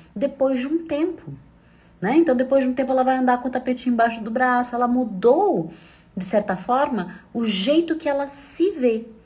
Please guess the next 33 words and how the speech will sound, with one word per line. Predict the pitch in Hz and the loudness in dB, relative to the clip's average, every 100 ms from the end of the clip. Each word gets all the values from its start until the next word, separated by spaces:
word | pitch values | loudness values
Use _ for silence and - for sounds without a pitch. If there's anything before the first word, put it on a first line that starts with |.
| _ _ _ _ _ _ _ _ - | _ _ _ _ _ _ _ _ -8
E | 233 | -8
pra | - 320 415 494 | -2 2 2 2
gente | 415 - | 0 0
mudar | 269 240 170 156 | 0 2 6 4
o | 151 | 4
jeito | 165 165 - | 0 0 -2
que | |
a | 156 | -8
gente | 160 156 - | -6 -8 -10
se | - 139 | -12 -12
vê, | 123 170 269 254 - - _ _ _ | -4 -2 0 -2 -8 -18 _ _ _
é | - 220 | -8 -4
um | 226 | -4
processo. | 220 254 - 254 - - - _ _ _ - - | -6 -10 -10 -12 -16 -20 -20 _ _ _ -20 -12
Então, | 208 285 | -6 -4
se | 294 320 | -2 -4
você | 370 - | -4 -4
quer | 403 269 214 180 - - - _ - | -6 2 4 4 -2 -18 -20 _ -4
emagrecer, | 185 180 180 180 147 127 | -2 0 0 -2 -6 -6
se | 180 | -6
você | 190 269 | -8 -4
quer | 294 | -4
comer | 294 262 | -2 0
melhor, | 254 233 165 139 | 0 0 2 0
se | 135 160 | -2 -8
você | 170 | -8
quer | 254 277 | -4 -4
ter | 277 | -2
um | |
estilo | 269 - 214 202 | -4 -4 -4 -2
de | 170 | -4
vida | 156 165 156 147 - - - _ _ - | -4 -4 -4 -6 -14 -20 -20 _ _ -8
legal, | 139 135 202 233 165 | -4 0 2 2 0